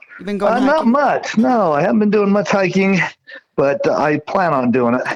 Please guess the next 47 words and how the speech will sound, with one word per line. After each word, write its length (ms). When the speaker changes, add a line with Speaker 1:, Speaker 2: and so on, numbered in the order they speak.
Speaker 1:
So 160
I 140
know 220
that 160
you've 260
been, 400
uh, 560
continuing 600
to 120
work. 340
You 100
do 220
the 240
Uber, 540
but 120
you've 160
been 160
doing, 420
um, 200
Uber 360
Eats 300
now, 220
right? 340
Speaker 2:
Yeah, 320
correct. 440
Uh, 160
DoorDash 680
too. 120
Speaker 1:
Do 80
you, 100
do 100
you 140
do 220
Speaker 2:
So 80
Speaker 1:
any 100
Speaker 2:
DoorDash 340
is 60
a 100
little 200
safer. 480
I 80
do 140
a 20
lot, 280
a 40
lot 360
more. 380